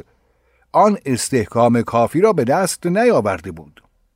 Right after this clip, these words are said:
نهالهای نورسی در این باغستان بودند که تاب تحمل طوفان‌های سخت را نداشتند. همانطور که در اوایل این بحث اشاره کردم،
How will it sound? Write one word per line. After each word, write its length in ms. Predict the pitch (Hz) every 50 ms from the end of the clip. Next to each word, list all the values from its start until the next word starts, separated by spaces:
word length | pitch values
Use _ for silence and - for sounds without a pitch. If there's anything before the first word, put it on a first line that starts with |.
| _ _ _ -
نهالهای 880 | 165 196 185 170 185 190 190 185 170 135 160 202 226 233 220 226 220 208
نورسی 580 | 196 190 185 185 185 220 226 185 - - 180
در 160 | 160 156 143
این 160 | 139 139 135 127
باغستان 600 | 135 127 123 117 123 117 - - 135 120 113 110
بودند 520 | 117 113 113 117 117 110 107 101 98 98 - _ _ _ _ _
که 160 | - - 147 135
تاب 440 | - - 170 202 220 214 180 180
تحمل 600 | 151 - 151 123 117 131 131 127 135 170 202 202 165
طوفان‌های 760 | - - 139 123 107 - 127 120 110 101 113 113 113 113 104
سخت 640 | - - - 143 160 190 202 180 156 - - -
را 300 | 170 156 165 175 175 170
نداشتند. 800 | 165 165 175 170 127 95 82 80 - - - 78 71 - - _ _ _ _ _ _ _ _ _ _ _ _ _ _ _ _ _ _ -
همانطور 480 | 160 180 196 196 185 - - 180 175
که 140 | 147 175 170
در 260 | 165 170 165 165 160 - - -
اوایل 440 | 127 127 127 123 117 131 180 202
این 180 | 185 139 120 110
بحث 260 | 113 110 107 90 -
اشاره 340 | 104 95 - 113 107 98 92
کردم، 600 | - 107 104 101 95 117 135 151 160 156 147 147